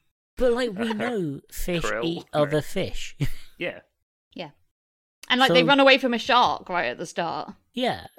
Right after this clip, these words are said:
Speaker 1: fish, again, shark not sentient.
Speaker 3: Scary
Speaker 1: Like
Speaker 3: shark.
Speaker 2: May-, maybe they're like whales and they just have, like, a shitload of krill and dunk their face into it. <laughs> Hope for the
Speaker 1: They have to
Speaker 2: best.
Speaker 1: eat so much
Speaker 2: <laughs>
Speaker 1: every day.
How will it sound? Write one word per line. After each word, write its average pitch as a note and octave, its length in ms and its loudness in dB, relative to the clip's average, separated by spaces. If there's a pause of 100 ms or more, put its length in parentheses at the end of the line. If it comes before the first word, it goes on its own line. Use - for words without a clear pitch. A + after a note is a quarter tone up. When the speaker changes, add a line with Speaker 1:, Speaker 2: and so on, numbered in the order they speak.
Speaker 1:
fish, - 360 -6
again, A2+ 520 -6
shark A#2+ 440 -2
not A#2 200 -6
sentient. G#2+ 500 -6 (400)
Speaker 3:
Scary - 280 -6
Speaker 1:
Like - 80 -14
Speaker 3:
shark. - 240 -14 (120)
Speaker 2:
May-, D#3 280 -4
maybe D3 280 2
they're D3+ 140 2
like D3 340 0
whales A2 520 -6
and G#2 120 -10
they G#2+ 100 -10
just G#2 240 -14
have, G#2+ 260 -4
like, G2+ 200 -8
a A2+ 60 -8
shitload G2 420 -10
of F#2 60 -12
krill G#2+ 380 -8
and G2 120 -18
dunk G#2+ 300 -8
their G2+ 160 -8
face G#2 340 -6
into A#2+ 240 -10
it. G3+ 300 -10 (240)
<laughs> - 280 -20
Hope - 140 -12
for B3+ 180 -8
the A#3 120 -4
Speaker 1:
They D#3+ 140 4
have C#3+ 160 2
to - 80 -6
Speaker 2:
best. C3 80 -6
Speaker 1:
eat D3 240 -8
so C#3 480 -2
much B2+ 400 -6
Speaker 2:
<laughs> - 40 -14
Speaker 1:
every C#3 400 -2
day. A#2 500 -2